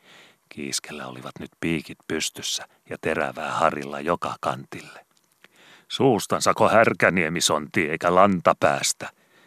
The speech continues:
sai ohimennen huitauksen Härkäniemikin, hienoksi muistutukseksi siitä, että hän Pukkilan mielestä tällä haavaa nauroi sohvan päässä liikavaltoimilla hammasriveillä. Nyt oli kuitenkin, vaikka iski veressä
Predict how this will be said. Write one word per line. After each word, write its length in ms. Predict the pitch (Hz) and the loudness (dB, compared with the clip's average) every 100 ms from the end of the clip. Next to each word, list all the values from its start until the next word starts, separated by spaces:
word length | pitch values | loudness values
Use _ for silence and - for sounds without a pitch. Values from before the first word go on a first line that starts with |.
| _ - | _ -12
sai 260 | - 69 | -8 -6
ohimennen 540 | 71 73 69 69 73 76 | -6 -6 -8 -8 -10 -4
huitauksen 600 | 80 76 78 - - 78 | -4 -2 -4 -4 -6 -4
Härkäniemikin, 920 | 82 80 78 78 69 65 69 - 92 - _ - | -4 -4 -4 -6 -6 -10 -12 -12 -14 -16 _ -14
hienoksi 400 | 82 67 69 - | -10 -10 -8 -8
muistutukseksi 840 | 71 71 - 95 82 - 92 - 87 | -8 -8 -8 -8 -10 -10 -8 -8 -4
siitä, 500 | - 85 80 - - - - - - | -4 -2 -4 -6 -14 -18 -20 -12 -6
että 220 | 101 82 | 0 2
hän 140 | 85 | 2
Pukkilan 440 | 87 82 - 82 76 | 0 -4 -4 -2 -2
mielestä 440 | 73 73 73 82 - | -4 -6 -4 -6 -2
tällä 320 | 82 78 69 | 0 0 -4
haavaa 420 | 80 69 67 73 | -4 -4 -2 -4
nauroi 400 | 69 78 73 76 | -2 -2 0 -2
sohvan 420 | - 92 73 71 65 | -2 -2 -4 -8 -2
päässä 380 | 82 71 85 80 | -2 0 -2 0
liikavaltoimilla 1080 | 87 80 69 76 78 - 76 67 69 71 | -2 -2 -4 0 0 0 -8 -8 -10 -10
hammasriveillä. 1080 | 69 78 71 69 - 107 90 107 53 - - _ _ _ _ - - - - _ _ _ _ - | -2 -2 -2 -4 -6 -6 -10 -10 -12 -18 -20 _ _ _ _ -20 -20 -20 -20 _ _ _ _ -10
Nyt 260 | 98 - | -10 -4
oli 160 | 78 73 | -4 -2
kuitenkin, 680 | 92 82 78 67 - 76 - - - | -2 -2 -4 -10 -14 -20 -20 -12 -4
vaikka 220 | 78 80 | -2 -2
iski 300 | 71 - 76 | -2 -4 -4
veressä 460 | 78 80 73 - | -2 0 0 -2